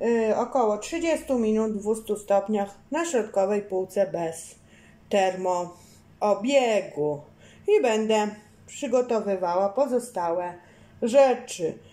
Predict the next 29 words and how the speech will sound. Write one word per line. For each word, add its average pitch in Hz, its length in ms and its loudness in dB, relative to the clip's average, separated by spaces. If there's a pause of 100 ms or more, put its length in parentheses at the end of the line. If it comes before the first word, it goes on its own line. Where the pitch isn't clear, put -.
(200)
Na 262 100 0
razie 208 320 0
zajmiemy 208 520 0
się 285 440 0
gotowaniem, 220 760 0
ja 226 180 0
się 208 140 -6
zajmę 175 400 -6
gotowaniem 214 760 0 (320)
budyniu 262 540 0
i 214 300 -2
odstawię, 214 580 -2
niech 180 260 -6 (100)
on 233 380 0
sobie 175 560 -6
stygnie. 180 760 0 (460)
Za 330 140 -2
ten 208 180 -2
czas, 185 240 -2
jak 170 120 -10
ciasto 208 340 -6
się - 220 -12
upiecze, 277 800 0 (680)
bo 214 80 -4
ciasto 202 360 -4
też 247 200 0
będzie 247 280 0
musiało, 240 480 0
wiadomo, 202 580 0